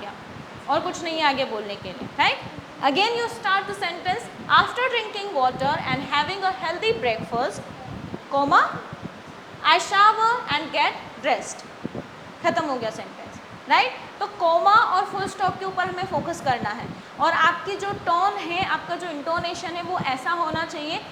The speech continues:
इमोशंस उसमें होने चाहिए कि आप जो बोलना चाहते हो, वहाँ पर बहुत सारी चीज़ें होती हैं इंटोनेशन के अंदर, जो हम आगे जा कर के सीखेंगे, सारी चीज़ें कवर करेंगे, लेकिन अभी के लिए टोन आपकी ऐसी होनी चाहिए कि आप बोलना क्या चाहते हो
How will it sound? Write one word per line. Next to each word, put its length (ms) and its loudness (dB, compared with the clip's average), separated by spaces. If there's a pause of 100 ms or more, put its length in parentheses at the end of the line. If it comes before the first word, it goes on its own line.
(260)
इमोशंस 600 2
उसमें 260 -4
होने 280 0
चाहिए 280 -2
कि 100 -4
आप 200 2
जो 100 -2 (120)
बोलना 400 4
चाहते 420 2
हो, 200 2 (300)
वहाँ 260 6
पर 180 4 (160)
बहुत 240 4
सारी 220 2
चीज़ें 280 -2
होती 200 -2
हैं 80 -2
इंटोनेशन 440 -2
के 60 -4
अंदर, 160 0
जो 120 -2
हम 120 0
आगे 220 4
जा 120 2
कर 140 -2
के 120 -6
सीखेंगे, 480 -2 (420)
सारी 240 8
चीज़ें 260 0
कवर 220 4
करेंगे, 340 -2
लेकिन 200 -2
अभी 240 4
के 100 -2
लिए 100 -2
टोन 240 0
आपकी 240 0
ऐसी 220 0
होनी 240 0
चाहिए 220 -4
कि 80 -4
आप 240 4
बोलना 360 2
क्या 200 0
चाहते 360 -2
हो 60 -8